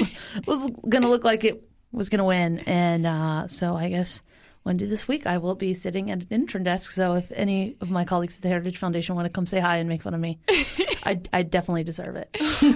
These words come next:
Speaker 2: Uh, we'll be taking a photo of,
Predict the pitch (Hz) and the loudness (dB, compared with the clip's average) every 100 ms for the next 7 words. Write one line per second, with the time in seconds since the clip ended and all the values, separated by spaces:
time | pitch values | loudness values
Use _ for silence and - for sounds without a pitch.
0 | 320 302 - 294 220 208 208 233 247 247 | 8 6 6 2 2 -2 0 4 4 4
1 | 233 226 202 196 175 175 180 175 170 170 | 4 2 2 0 0 -2 -2 0 0 -2
2 | 175 | -4